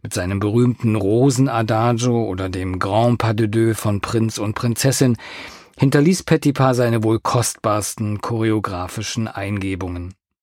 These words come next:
Der Prima Ballerina kommt in seinen Balletten die führende Rolle zu. Wie bei einer Pyramide ist ihr das gesamte Ballettpersonal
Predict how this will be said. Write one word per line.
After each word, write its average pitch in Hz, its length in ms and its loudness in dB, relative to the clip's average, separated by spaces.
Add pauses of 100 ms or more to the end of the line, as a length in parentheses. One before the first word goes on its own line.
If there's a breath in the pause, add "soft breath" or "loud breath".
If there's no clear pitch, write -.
(920 loud breath)
Der 117 100 -2
Prima 208 320 4
Ballerina 127 580 2
kommt 165 300 2
in 147 140 2
seinen 135 320 4
Balletten 117 460 0
die 113 120 -2
führende 117 560 -2
Rolle 123 360 0
zu. 92 340 -10 (560)
Wie 139 100 0
bei 170 160 0
einer 156 220 2
Pyramide 147 680 2
ist 101 380 -6
ihr 147 400 4 (320 loud breath)
das 117 200 -6
gesamte 147 560 2
Ballettpersonal 113 1160 0